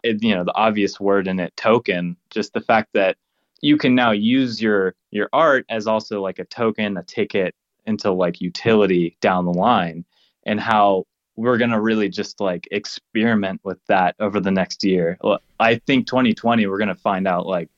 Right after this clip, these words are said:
a lot of huge innovations for the space, um, 'cause everybody's grinding away, and it'll be interesting to see what's next. 'Cause right now, I think,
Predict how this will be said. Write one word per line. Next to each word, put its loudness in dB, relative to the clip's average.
a 0
lot 2
of -2
huge 0
innovations -2
for -8
the -2
space, -2
um, 2
'cause -2
everybody's 4
grinding 2
away, -2
and -6
it'll 4
be 2
interesting 0
to 0
see 0
what's 0
next. -4
'Cause 0
right 4
now, 2
I 2
think, -4